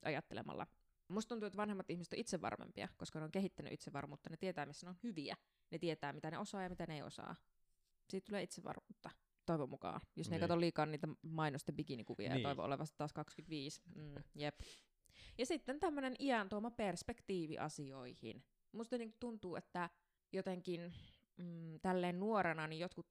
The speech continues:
Speaker 1: asiat tulee ensimmäistä kertaa elämässä, niin ne tuntuu aivan valtavan isoilta. Ja
Speaker 2: Mm.
Speaker 1: sitten kun yrittää ajatella, että jos tää nelikymppisenä tätä tapahtuisi vaikka kolmatta kertaa, sanotaan nyt vaikka joku tosi hirveä ero tapahtuu,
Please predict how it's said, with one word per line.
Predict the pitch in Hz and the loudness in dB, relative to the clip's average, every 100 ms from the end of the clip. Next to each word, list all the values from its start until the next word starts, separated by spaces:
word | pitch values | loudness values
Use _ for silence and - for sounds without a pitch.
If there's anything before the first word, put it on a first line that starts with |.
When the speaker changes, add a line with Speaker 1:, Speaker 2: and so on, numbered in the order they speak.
| - | -2
Speaker 1:
asiat | 208 208 160 - | 0 2 2 2
tulee | 196 190 156 | 2 4 4
ensimmäistä | 170 - 147 - | 2 -4 -10 -8
kertaa | - - - - | -6 -6 -4 -2
elämässä, | 151 - 180 - 269 - _ _ _ _ 180 | -2 -2 -4 -2 -4 -6 _ _ _ _ -4
niin | 170 165 160 - | -2 -2 -2 -2
ne | 202 | 0
tuntuu | 262 247 247 | 0 0 -2
aivan | 277 294 262 | 0 -2 -2
valtavan | 277 269 240 214 - | -2 -2 -2 -8 -8
isoilta. | 202 175 156 - - _ _ - | -6 -6 -6 -10 -20 _ _ -2
Ja | 147 | 0
Speaker 2:
Mm. | |
Speaker 1:
sitten | - 95 208 | 0 0 0
kun | 196 | 0
yrittää | 208 - 185 | -2 -2 0
ajatella, | 214 196 170 160 156 - | 0 0 -2 -2 -2 -2
että | 170 | -6
jos | 165 | -6
tää | - 185 | -4 -2
nelikymppisenä | 233 214 175 160 151 156 147 | 0 0 -4 -6 -8 -8 -6
tätä | 156 165 165 | -4 -2 -4
tapahtuisi | 165 151 - 160 | -4 -6 -8 -10
vaikka | - - | -12 0
kolmatta | 202 170 - - | 2 2 -2 -6
kertaa, | - 180 | -6 -4
sanotaan | 240 233 208 | -4 0 0
nyt | 180 | -2
vaikka | 170 - | -6 -6
joku | 160 - 151 151 _ _ - | -6 -6 -8 -8 _ _ -8
tosi | 190 170 | -6 -4
hirveä | 160 - 139 - | -6 -6 -6 -4
ero | 160 - - _ _ - | 0 0 -2 _ _ -10
tapahtuu, | - - - - - | -2 -2 -2 -4 -6